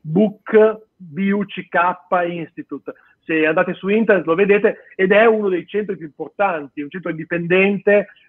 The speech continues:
eh, dove ci lavorano eminenti scienziati, e quindi capite l'importanza che ha questo tema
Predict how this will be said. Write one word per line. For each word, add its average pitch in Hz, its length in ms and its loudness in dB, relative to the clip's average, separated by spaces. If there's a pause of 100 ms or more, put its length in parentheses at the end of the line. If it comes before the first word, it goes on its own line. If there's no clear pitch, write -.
(100)
eh, 143 160 -2
dove 160 180 2
ci 160 100 -6
lavorano 165 680 4
eminenti 180 560 4
scienziati, 147 920 -6 (1080)
e 214 180 2
quindi 185 880 2 (140)
capite 214 520 4
l'importanza 160 760 -2
che 160 140 -2
ha 147 240 0 (220)
questo 165 440 -8
tema 151 540 0